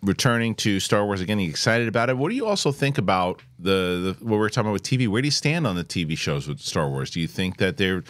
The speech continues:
been pretty good? You, you like what they're doing with them? You think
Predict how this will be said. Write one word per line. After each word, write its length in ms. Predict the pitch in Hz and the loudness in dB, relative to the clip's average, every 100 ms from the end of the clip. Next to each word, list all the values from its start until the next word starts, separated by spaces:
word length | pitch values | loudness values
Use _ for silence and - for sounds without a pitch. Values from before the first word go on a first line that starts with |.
| - - | -16 -4
been 300 | 98 95 92 - - - | 0 2 0 -6 -20 0
pretty 240 | 107 104 | 0 2
good? 280 | 85 135 202 | 0 0 0
You, 200 | 98 82 | -2 -2
you 140 | 87 85 | -4 0
like 260 | 90 139 | 2 2
what 140 | 165 156 | 0 0
they're 120 | 160 | 0
doing 320 | 160 170 170 | 0 0 -2
with 140 | 165 165 | -2 0
them? 180 | 185 190 - - - | -2 -2 -10 -20 -4
You 120 | 82 | -2
think 280 | - 101 | 0 -2